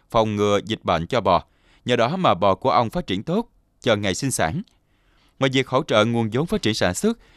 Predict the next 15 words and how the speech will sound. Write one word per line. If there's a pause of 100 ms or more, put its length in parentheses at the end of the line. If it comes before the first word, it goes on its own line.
xã
Vinh
Kim
còn
hỗ
trợ
thêm
năm
mươi
triệu
đồng (340)
để
gia
đình
ông